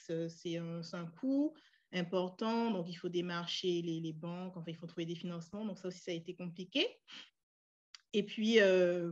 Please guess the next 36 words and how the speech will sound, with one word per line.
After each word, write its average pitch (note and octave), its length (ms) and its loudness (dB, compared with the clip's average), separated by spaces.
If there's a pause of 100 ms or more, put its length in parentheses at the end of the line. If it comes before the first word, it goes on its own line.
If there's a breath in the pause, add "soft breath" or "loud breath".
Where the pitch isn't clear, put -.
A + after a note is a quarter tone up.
(140)
bon, E3+ 200 2
une A#3+ 120 8
fois C4+ 160 8
que C4 140 10
j'ai A#3 140 6
trouvé A3 300 6
le G3 120 6
local G3 360 6
et A3+ 120 8
les F3+ 180 6
financements, F3+ 800 -2
je E3+ 100 -4
peux D#3+ 160 -6
dire E3+ 220 -6
que E3 120 -6
ça, C#3+ 300 -8 (400)
que F3 80 2
ça F3 160 2
a F3+ 60 10
été F#3 320 6
à A3+ 80 2
peu G3 160 2
près, F#3 160 4
si G#3+ 140 -2
on F3+ 80 2
veut. B3+ 140 8
<laughs> - 640 8
Enfin, F#4+ 140 12
non, C4 80 12
il C4+ 60 12
y C#4+ 40 12
a D4 60 12
eu C#4+ 80 12
quand C#4+ 140 12
même D4 200 12
le, C4+ 100 12